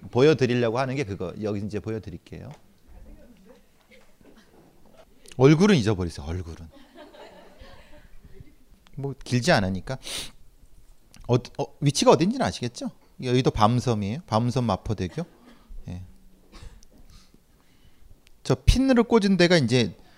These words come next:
그 주요 포인트예요. 그러니까 그 연쇄방화범 수사는 이제 이런 방식으로 시-, 진행을 해요. 요새는 조금 더 디테일해졌지만 저기가 마포경찰서예요.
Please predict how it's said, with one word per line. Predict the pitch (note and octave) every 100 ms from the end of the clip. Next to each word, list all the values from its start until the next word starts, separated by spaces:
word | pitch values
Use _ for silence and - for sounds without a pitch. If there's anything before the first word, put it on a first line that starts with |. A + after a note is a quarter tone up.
| - _ _
그 | - G#2+ G2+
주요 | - B2+ C3
포인트예요. | - A3 G3+ - D3 A#2+ G2 - - G2+ G2+ G#2+
그러니까 | B2+ B2 A#2 - - - -
그 | - A2
연쇄방화범 | C#3 G#3 G#3+ F#3+ E3+ E3 E3
수사는 | D#3 F3+ F#3 F3+ A2+
이제 | G#2 A2
이런 | A2 C3
방식으로 | G2+ F2+ - G#2+
시-, | - - -
진행을 | - G#2 F#2+ G2+ A2+
해요. | D3+ A2+ F#3 - - - - - -
요새는 | A2 C3+ E3
조금 | F3+ F3
더 | E3+ -
디테일해졌지만 | - B2 C3 C3 C3 F#2 - F2+ A2+ E3 - - - - - - - - - - - - - - - - - - - - - - - - - - - - - - - - - - - -
저기가 | - D3 D#3 D#3
마포경찰서예요. | G#2 - D#3+ C#3+ A#2+ A2+ - G2 F#2 C#3+